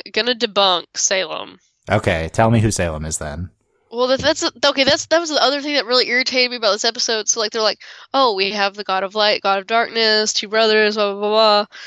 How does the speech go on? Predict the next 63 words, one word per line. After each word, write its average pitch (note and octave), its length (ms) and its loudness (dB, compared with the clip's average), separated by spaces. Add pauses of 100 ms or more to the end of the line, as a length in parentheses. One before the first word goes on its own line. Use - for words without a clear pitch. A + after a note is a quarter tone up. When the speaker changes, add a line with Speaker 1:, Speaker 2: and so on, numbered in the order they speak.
(580)
Speaker 1:
And G#3+ 1040 2
then A3 160 -6
they're G#3+ 100 0
like, G#3 200 0
"Salem." G3+ 500 0
And G#3+ 180 0
they G3+ 80 2
don't A3 140 2
explain A3 280 0
who A3 60 -6
Salem G3 320 -2
is F3+ 140 -6
at E3+ 60 -4
all. D#3 240 -4 (320)
Like, G#3 160 2
Speaker 2:
Yeah. D#3 120 -10 (100)
Speaker 1:
really G#3+ 220 0
good - 140 -6
job. E3+ 220 0 (120)
A G3 100 0
plus, F3 240 -2
guys. - 320 -2 (320)
So, G#3+ 380 0 (260)
Salem A#3+ 480 0
is G#3 140 -4
something G#3+ 340 -2
completely B3 380 -8
different, G3+ 420 -2 (300)
and G3+ 120 0
they're G3 60 -4
not G3 140 0
gonna B3+ 120 0
tell G3 240 0
us, G3 180 0
'cause - 100 -8
that's G#3 200 -4
Ruby, F#3 260 -4
and F3+ 60 0
that's F#3+ 140 -4
what G3+ 80 -10
they G#3+ 80 0
like G#3 160 0
to - 100 -8
do. F3+ 280 -4 (880)
'Cause - 100 -8
they G#3 80 2
like G#3+ 100 2
to G#3+ 60 -4
tell A#3 200 2
us A3 80 0
stuff - 180 -2
we G#3 80 -2
don't G3+ 140 -6
care A3 180 2
about, E3+ 320 -2
and F#3 180 -2
they F3+ 80 -2
won't F#3 200 -2
tell G3+ 120 0
us F#3+ 100 -2
what G3+ 80 -4
we F#3+ 100 -8
wanna F#3 280 -6